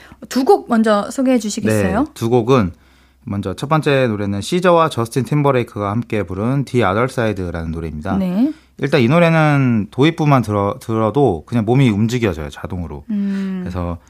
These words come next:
Speaker 2: 엠피피, 이 엠비티아이를 가지신 분들이 좀 좋아할 만한 대표하는 곡이라고 저는 할 수 있고요.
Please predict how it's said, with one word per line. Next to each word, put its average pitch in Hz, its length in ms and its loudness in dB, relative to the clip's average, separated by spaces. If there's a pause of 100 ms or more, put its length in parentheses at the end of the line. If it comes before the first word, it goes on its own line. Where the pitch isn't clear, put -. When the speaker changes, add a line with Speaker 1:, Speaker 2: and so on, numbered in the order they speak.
(220)
Speaker 2:
엠피피, 104 640 0
이 98 220 -2
엠비티아이를 110 560 0
가지신 95 400 -4
분들이 90 520 -6 (140)
좀 101 140 -10
좋아할 110 320 0
만한 98 260 0
대표하는 117 440 0
곡이라고 98 420 -4
저는 85 200 -8
할 117 120 -8
수 120 140 -10
있고요. 92 300 -8